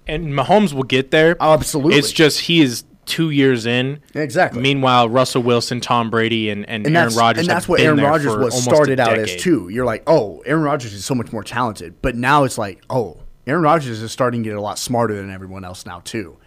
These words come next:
Speaker 2: And Mah-, I think Mahomes will definitely get to that point where right now he's like, "Oh, Mahomes is so much more talented than everyone." Once he gets as smart as Rodgers, once he gets as smart as, you know, Wilson and Brady,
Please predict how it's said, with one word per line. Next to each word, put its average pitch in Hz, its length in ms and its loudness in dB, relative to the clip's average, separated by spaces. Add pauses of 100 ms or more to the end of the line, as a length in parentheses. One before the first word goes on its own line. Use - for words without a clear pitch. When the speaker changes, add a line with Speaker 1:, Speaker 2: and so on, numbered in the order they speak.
(240)
Speaker 2:
And 120 160 -4
Mah-, 117 220 0
I 143 120 2
think 143 180 -4
Mahomes 127 300 -2
will 117 80 -8
definitely 123 280 -4
get 117 120 -10
to 110 80 -16
that 101 180 -10
point 113 220 -8
where 95 200 -10 (220)
right 131 180 2
now 123 200 2
he's 120 180 -4
like, 101 240 -10 (540)
"Oh, 113 360 2 (240)
Mahomes 165 240 0
is 143 100 -4
so 165 80 0
much 147 120 0
more 113 120 -2
talented 131 440 0
than 101 100 -4
everyone." 90 600 -12 (300)
Once 139 180 2
he 165 60 -6
gets 147 200 -2
as 127 120 -6
smart 139 340 0
as 139 140 -6
Rodgers, 143 340 0
once 135 160 -6
he 135 60 -12
gets 131 160 -10
as 117 80 -8
smart 127 320 -2
as, 113 240 -4
you 120 100 -6
know, 117 100 0
Wilson 117 440 -2
and 104 100 -8
Brady, 117 400 -2